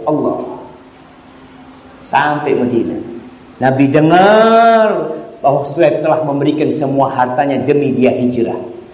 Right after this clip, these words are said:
Nabi alaihi salatu wassalam mengatakan, "Rabiha Suhaib, atau rabihal bay', rabihal bay'." Untung perdaganganmu, ya Suhaib, untung. Di sini jemaah.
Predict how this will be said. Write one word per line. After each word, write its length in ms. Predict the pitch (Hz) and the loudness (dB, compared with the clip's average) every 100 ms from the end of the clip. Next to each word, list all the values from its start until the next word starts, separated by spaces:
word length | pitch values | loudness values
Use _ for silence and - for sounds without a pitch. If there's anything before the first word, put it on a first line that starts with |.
| - - | -20 -12
Nabi 220 | 123 127 120 | -6 -2 0
alaihi 320 | 113 120 110 | 0 0 -2
salatu 420 | 123 123 123 120 | -2 0 0 -2
wassalam 380 | 117 127 123 120 | -6 -4 -2 -2
mengatakan, 500 | 117 117 117 117 113 - - - - | -2 -4 -4 -2 -4 -4 -12 -14 -2
"Rabiha 560 | 131 123 131 - 110 104 | 0 0 -2 -2 -4 -4
Suhaib, 540 | - 123 117 113 - - | -6 -4 0 0 0 -2
atau 240 | 120 110 | -2 0
rabihal 480 | 120 131 135 120 113 127 | 0 0 -2 -2 -2 0
bay', 420 | 135 131 120 110 | 0 2 0 0
rabihal 420 | 123 123 123 117 110 | -2 -2 -2 -4 -2
bay'." 160 | 117 - - - | 0 0 -2 -2
Untung 720 | - 294 330 349 330 311 294 226 | 4 6 6 6 4 2 2 2
perdaganganmu, 760 | 180 147 151 160 165 175 117 | 2 2 4 2 2 0 -2
ya 100 | 113 | -8
Suhaib, 300 | 113 127 - - | -8 -8 -8 -4
untung. 960 | 240 262 247 240 202 - 214 - - - - - - - - - - - - - - - - | -2 2 2 2 0 2 2 2 -4 -10 -14 -20 -20 -20 -20 -20 -20 -20 -20 -20 -20 -14 -6
Di 80 | |
sini 320 | 127 156 139 107 | -2 0 2 0
jemaah. 400 | 110 - - | -2 -6 -10